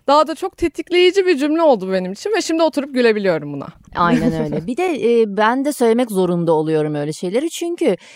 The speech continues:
Speaker 2: şey değil tabii ki her aldığım negatif yorumu şey ya da yorumu,
Speaker 1: Hı hı.
Speaker 2: pozitif ya da negatif hani şefe taşımak değil bizim görevimiz ama teknik olarak çok sert bir şey geldiyse ve o sert şey yüzünden
Speaker 1: Çok
Speaker 2: o iş
Speaker 1: etkileyecek.
Speaker 2: iptal
Speaker 1: Hı hı.
Speaker 2: olacaksa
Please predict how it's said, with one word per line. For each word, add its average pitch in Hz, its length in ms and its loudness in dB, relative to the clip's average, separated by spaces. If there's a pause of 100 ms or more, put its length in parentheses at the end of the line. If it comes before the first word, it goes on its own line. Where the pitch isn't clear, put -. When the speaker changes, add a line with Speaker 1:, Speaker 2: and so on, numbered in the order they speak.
(100)
Speaker 2:
şey 262 320 0
değil 233 140 -2
tabii 165 280 -4
ki 175 120 -6
her 226 440 2 (120)
aldığım 190 600 0
negatif 196 420 -2
yorumu 185 680 -2
şey 196 160 -8
ya 165 120 -4
da 165 260 -4 (200)
yorumu, 175 580 2
Speaker 1:
Hı 247 80 -2
hı. 202 440 -10
Speaker 2:
pozitif 165 340 -6
ya 165 80 -4
da 165 60 -4
negatif 165 460 -6
hani 160 220 -6
şefe 208 320 -4
taşımak 202 600 -4
değil 208 200 -4
bizim 160 260 -6
görevimiz 156 440 -6
ama 180 220 -2 (260)
teknik 233 360 -2
olarak 180 460 2 (280)
çok - 300 -2
sert 190 360 -2
bir 196 60 -6
şey 196 200 -6
geldiyse 185 720 2
ve 180 60 2
o 180 80 2
sert 262 300 0
şey 202 260 -4
yüzünden 185 380 -2
Speaker 1:
Çok - 20 0 (100)
Speaker 2:
o 202 140 6
iş 226 160 0
Speaker 1:
etkileyecek. 220 240 -4
Speaker 2:
iptal 277 300 4
Speaker 1:
Hı 285 40 4
hı. 240 40 2
Speaker 2:
olacaksa 220 600 -2